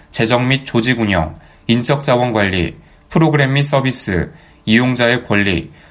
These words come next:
지역사회 관계 등 여섯 개 분야에 대해 이루어졌습니다. 제주 시각장애인 복지관은 이번 평가에서 여섯 개 분야 전 영역에 모두 구십 점 이상으로 A등급을 받아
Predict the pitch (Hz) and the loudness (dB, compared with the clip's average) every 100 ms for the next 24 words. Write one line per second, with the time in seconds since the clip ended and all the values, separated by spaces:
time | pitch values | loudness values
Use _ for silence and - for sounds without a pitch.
0 | - - 123 139 - 131 131 123 110 110 | -8 -2 0 0 0 0 0 0 0 2
1 | 113 127 120 95 98 147 147 143 131 117 | 2 0 0 0 0 -2 -2 -2 0 0
2 | 107 101 98 127 101 110 113 104 104 85 | 0 0 -2 -2 0 0 0 -2 -2 -4
3 | 80 80 71 - - - _ _ _ - | 0 -2 -2 -12 -20 -20 _ _ _ -20
4 | - - - - - - - 117 123 135 | -20 -20 -20 -20 -20 -14 -4 -2 0 0
5 | 151 165 160 147 139 139 127 - 131 113 | 0 0 0 0 2 0 -2 -4 -2 0
6 | 110 120 82 82 107 123 131 - 160 156 | 0 0 -2 -2 0 0 0 0 -2 0
7 | 123 113 123 113 113 - 98 139 143 120 | 0 0 0 0 -2 -2 -2 -2 -2 -2
8 | 113 120 135 - 110 117 123 110 95 87 | 0 0 0 -2 -2 0 0 0 0 -2
9 | - - - - - 104 110 127 127 - | -4 -10 -20 -20 -6 0 2 2 -2 -2
10 | 110 147 143 139 127 117 110 107 120 - | 0 0 0 0 0 0 0 0 -2 0
11 | 104 123 123 117 113 104 90 113 80 | 0 2 0 0 0 0 0 0 0